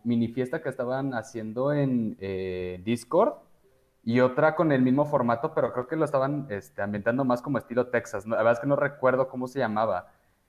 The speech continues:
Y justamente creo que todo esto empezó, digo, porque soy fan de Eternal Equinox, eh, la verdad es que hasta cierto punto me siento afortunado de no haber querido ir este año,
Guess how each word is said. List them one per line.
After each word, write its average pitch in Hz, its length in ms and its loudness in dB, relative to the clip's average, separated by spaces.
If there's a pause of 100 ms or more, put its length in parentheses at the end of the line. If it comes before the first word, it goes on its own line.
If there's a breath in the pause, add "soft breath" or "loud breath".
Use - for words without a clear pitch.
(120)
Y 127 140 4
justamente 165 680 2
creo 156 200 0
que 180 100 -2
todo 170 220 4
esto 175 180 0
empezó, 147 520 0
digo, 107 220 -2
porque 110 260 -8 (160)
soy 127 200 2
fan 127 320 2
de 123 160 6
Eternal 120 460 4
Equinox, 135 520 -4 (220)
eh, 98 580 -2
la 95 120 2
verdad 104 180 2
es 101 80 -4
que - 400 -6 (760)
hasta 143 180 2
cierto 185 240 2
punto 156 240 0
me 147 80 2
siento 139 160 -2
afortunado 127 400 2
de 131 60 4
no 127 80 4
haber 127 200 2
querido 120 500 2
ir 120 140 2
este 123 300 2
año, 123 360 0